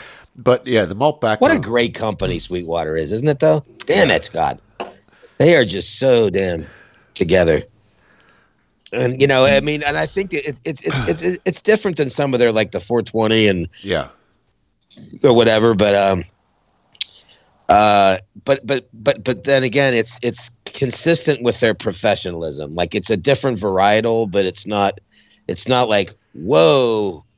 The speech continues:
Speaker 2: Sweetwater, you went way
Speaker 1: You
Speaker 2: off
Speaker 1: know,
Speaker 2: the
Speaker 1: it,
Speaker 2: grid."
Speaker 1: <clears throat> what's
Speaker 2: It's
Speaker 1: interesting
Speaker 2: not at all.
Speaker 1: is, uh, Lagunitas, the, the first,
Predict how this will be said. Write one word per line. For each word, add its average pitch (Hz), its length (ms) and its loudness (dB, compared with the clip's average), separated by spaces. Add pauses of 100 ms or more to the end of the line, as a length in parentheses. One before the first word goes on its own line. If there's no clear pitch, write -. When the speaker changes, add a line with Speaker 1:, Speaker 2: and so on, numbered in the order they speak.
(160)
Speaker 2:
Sweetwater, 104 600 -4
you 110 180 -2
went 107 220 -2
way 113 680 0
Speaker 1:
You 101 60 -2
Speaker 2:
off 98 160 0
Speaker 1:
know, 127 120 0
Speaker 2:
the 104 60 0
Speaker 1:
it, - 60 -6
Speaker 2:
grid." 101 300 -4
Speaker 1:
<clears throat> 135 260 -6
what's 110 200 -10
Speaker 2:
It's 101 80 -4
Speaker 1:
interesting 98 600 -6
Speaker 2:
not 101 300 2
at 87 80 4
all. 82 260 2 (120)
Speaker 1:
is, 101 420 -8
uh, 90 180 -4 (120)
Lagunitas, 98 840 0
the, - 280 -6
the 76 100 -14
first, 101 340 2